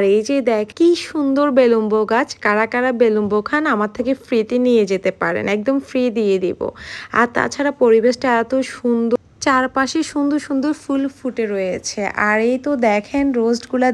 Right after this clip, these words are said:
দিয়ে দিয়েছে, মশলা কষানো শেষ। এখন এগুলো কিছুক্ষণ নেড়ে চেড়ে দেন একটু রান্না করে নামিয়ে নেওয়া হবে। আর আমি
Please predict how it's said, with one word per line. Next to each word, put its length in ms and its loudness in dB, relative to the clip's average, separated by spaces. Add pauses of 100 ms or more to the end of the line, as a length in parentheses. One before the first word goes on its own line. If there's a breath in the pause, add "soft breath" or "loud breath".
দিয়ে 240 0
দিয়েছে, 340 2 (120)
মশলা 380 -4
কষানো 400 0 (220)
শেষ। 300 -2 (680 loud breath)
এখন 280 0
এগুলো 200 2 (100)
কিছুক্ষণ 360 -4 (100)
নেড়ে 300 2 (100)
চেড়ে 260 2 (100)
দেন 240 2
একটু 140 -4 (100)
রান্না 260 0 (100)
করে 160 6 (140)
নামিয়ে 400 2
নেওয়া 300 0
হবে। 260 -2 (480 loud breath)
আর 80 4 (100)
আমি 120 2